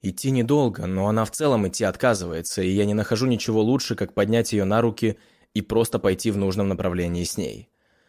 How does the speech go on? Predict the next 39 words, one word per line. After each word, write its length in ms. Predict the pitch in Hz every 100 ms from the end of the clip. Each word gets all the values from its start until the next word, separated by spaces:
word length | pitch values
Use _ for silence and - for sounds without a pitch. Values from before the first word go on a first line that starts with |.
| _ _ -
Она 240 | 101 110
пытается 500 | 107 110 107 - 101
вырваться, 640 | 95 123 90 85 - 85 87
но 280 | 95 98
из-за 200 | 98 104
её 160 | 98 101
состояния 600 | 104 - 104 110 107 95
у 20 |
неё 160 | 95 92
не 80 | 92
хватает 460 | 95 92 95 90
на 40 | 95
это 200 | 90 95
сил. 340 | - 65 - _ _ _ _ _ _ _ -
Кореглазка 500 | 95 101 127 - 104
бьёт 260 | 104 117
меня 220 | 110 107 98
везде, 380 | 101 98 117 113
где 120 | 107
достаёт, 640 | 107 - 107 117 82 - _ _ _ _
но 100 | 95
я 140 | 123
едва 280 | 123 107 120
ли 80 | 113
ощущаю 540 | 101 - - 123 104
хоть 160 | - 117
что-то. 500 | - 120 95 104 - _ _ _ _ -
Это 160 | 92
больше 260 | 104 113 92
похоже 380 | 98 - 117 101
на 100 | 92
какие-то 400 | 92 110 107 92
потуги, 580 | - 92 - 127 90
чем 360 | 80 - 87 85
на 80 | 82
настоящее 560 | 87 - 101 95 -
сопротивление 720 | - 90 92 - 92 95 90 90
моим 240 | 87 87
действиям. 600 | 98 92 - - 57